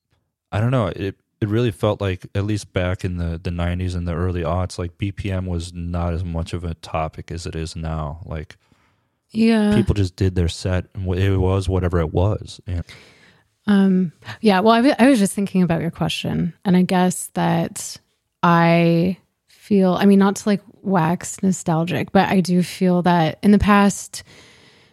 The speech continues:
Speaker 2: maybe, like, ten years ago, there were, there was, like, more of a cross-fertilization of sounds that would happen on a night. Like, I'm thinking of, like, Blackest Ever Black when that was a thing. And you'd
Speaker 1: Mm-hmm.
Speaker 2: have some acts that were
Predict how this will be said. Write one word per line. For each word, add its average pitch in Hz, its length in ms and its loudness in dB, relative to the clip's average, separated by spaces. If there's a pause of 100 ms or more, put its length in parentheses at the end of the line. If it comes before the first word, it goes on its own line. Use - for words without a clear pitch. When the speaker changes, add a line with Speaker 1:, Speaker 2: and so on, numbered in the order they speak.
(420)
Speaker 2:
maybe, 214 260 8
like, 175 140 4
ten 165 200 0
years 151 200 0
ago, 147 380 -2 (160)
there 185 180 4
were, 180 480 2
there 208 140 2
was, 196 100 4
like, 196 120 4
more 190 240 6
of 190 60 4
a 196 60 2
cross-fertilization 185 1300 0
of 185 340 -2 (420)
sounds 180 880 0
that 214 100 2
would 208 100 4
happen 220 480 4
on 202 160 2
a 196 40 6
night. 202 360 4
Like, 196 240 -2
I'm 208 160 4
thinking 214 200 6
of, 196 100 2
like, 180 120 0
Blackest 165 360 -2
Ever 160 140 -4
Black 165 320 -4
when 175 80 -2
that 165 120 -2
was 180 140 -6
a 170 40 -8
thing. 170 240 0
And 113 140 4
you'd 120 100 4
Speaker 1:
Mm-hmm. 156 60 4
Speaker 2:
have 175 180 0
some 165 560 -2
acts 175 400 -2
that 170 160 -6
were 185 320 0